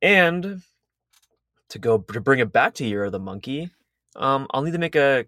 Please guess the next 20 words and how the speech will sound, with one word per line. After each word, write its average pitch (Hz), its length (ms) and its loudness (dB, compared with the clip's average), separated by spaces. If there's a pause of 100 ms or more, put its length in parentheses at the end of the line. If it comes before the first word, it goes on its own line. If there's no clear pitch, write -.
(140)
probably 139 280 2
a 107 60 4
Kickstarter 104 480 -6
video 101 280 -4
at 104 100 -8
some 113 180 -4
point 95 320 -10
for 107 120 -12
the 95 80 -12
film, 92 460 -10
and 95 420 -10
I 113 80 -6
don't, 120 180 -4
I - 40 0
didn't 139 140 -6
have 139 100 -2
a 120 40 -14
camera 120 260 -8
for 90 140 -12
that. 85 200 -8